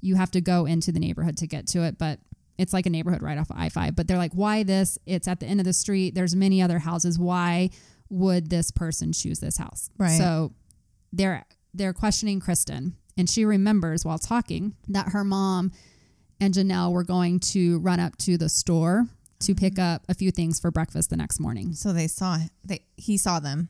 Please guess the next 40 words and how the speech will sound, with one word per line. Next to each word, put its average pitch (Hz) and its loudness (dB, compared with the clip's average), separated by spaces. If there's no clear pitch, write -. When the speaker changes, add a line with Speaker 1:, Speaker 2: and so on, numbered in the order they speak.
Speaker 1:
So 226 0
there 233 2
was 233 2
a 233 -2
convenience 233 0
store 196 0
at 185 -2
the 190 -2
end 190 2
of 170 0
their 160 -2
street 208 0
that 170 0
was 170 0
right 190 2
off 190 0
of 175 2
I 165 0
five 165 0
called 170 0
Jake's. - -2
And 175 4
this 180 2
is 185 2
where 175 2
a - -6
lot 175 0
of 165 -2
people 175 -4
would 160 -8
pull 175 -4
over 165 -4
and 160 -6
just, 151 -8
you - -10
know, 151 -6
get - -12
snacks 156 -6
or 170 -6
whatever. 165 -4